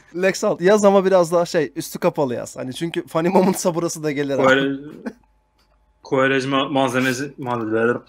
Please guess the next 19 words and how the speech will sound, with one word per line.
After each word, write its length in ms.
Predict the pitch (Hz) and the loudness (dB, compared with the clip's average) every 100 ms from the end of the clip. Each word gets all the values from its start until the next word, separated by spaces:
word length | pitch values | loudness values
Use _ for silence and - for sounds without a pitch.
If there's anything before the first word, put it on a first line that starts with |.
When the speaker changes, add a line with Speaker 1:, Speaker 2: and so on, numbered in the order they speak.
| - | -8
Speaker 2:
malzemecinin 580 | 117 117 127 123 127 147 | -4 -2 0 0 0 -2
üstüne 340 | 143 - 131 | -4 -4 -2
işedi. 300 | 123 123 110 | -2 -4 0
Beyaz 300 | 117 120 - | 0 0 -2
T 140 | 127 117 | -4 -4
V 80 | |
falan 300 | 117 123 127 | -2 0 2
diye 100 | 123 | 0
şeyler 280 | 117 123 123 | -2 -2 -2
çıkıyor 300 | 123 - 104 | -4 -8 -8
bana 180 | 107 110 - | -8 -16 -18
şu 180 | - 113 | -16 -14
anda. 200 | 113 123 _ _ _ _ _ _ _ - | -14 -18 _ _ _ _ _ _ _ -20
Speaker 1:
<laughs> 1040 | 254 - - 226 175 - _ 156 _ _ - | -18 -16 -10 -10 -10 -20 _ -18 _ _ -6
Speaker 2:
Yanlış 340 | 120 120 131 | -4 -2 0
arama 240 | 113 107 107 | 0 0 -4
yapıyorum 340 | 104 113 110 | -4 -4 -2
galiba 400 | 107 104 107 | -4 -4 -4
ben. 100 | 110 | -10